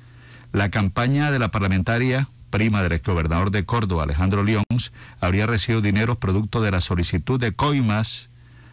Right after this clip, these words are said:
de una I P S de Córdoba. ¿Se acuerda de aquel cartel de la hemofilia? Bueno, ese es, para entregar la atención de pacientes con hemofilia en el departamento de Córdoba. Los hechos se registraron durante la administración del gobernador Lyons,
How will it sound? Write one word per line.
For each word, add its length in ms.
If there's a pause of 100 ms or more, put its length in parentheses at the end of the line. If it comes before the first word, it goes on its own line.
(120)
de 100
una 160
I 60
P 160
S 180
de 100
Córdoba. 460 (320)
¿Se 60
acuerda 540
de 160
aquel 280
cartel 380
de 80
la 60
hemofilia? 500 (320)
Bueno, 240
ese 240
es, 160 (560)
para 260
entregar 680 (640)
la 440
atención 460
de 100
pacientes 640
con 180
hemofilia 600 (120)
en 120
el 80
departamento 720
de 100
Córdoba. 360
Los 200
hechos 300
se 100
registraron 580 (320)
durante 280
la 80
administración 480
del 80
gobernador 340
Lyons, 560